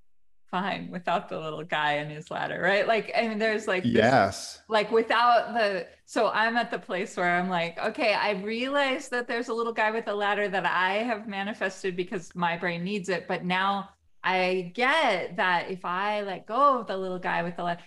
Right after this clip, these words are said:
Speaker 1: So it's like, I, there's the understanding, but then actually believing it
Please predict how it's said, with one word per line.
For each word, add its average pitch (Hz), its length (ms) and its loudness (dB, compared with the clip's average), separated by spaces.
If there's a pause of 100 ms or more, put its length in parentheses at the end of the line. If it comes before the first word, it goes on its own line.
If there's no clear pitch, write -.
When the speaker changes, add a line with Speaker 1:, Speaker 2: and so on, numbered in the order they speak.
Speaker 1:
So 220 140 -2
it's 202 100 0
like, 208 140 0
I, 190 160 0
there's 185 260 -2
the - 120 -4
understanding, 220 720 -4
but 175 200 -4
then 190 200 -4
actually 190 680 -4 (560)
believing 185 560 -4
it 247 140 -2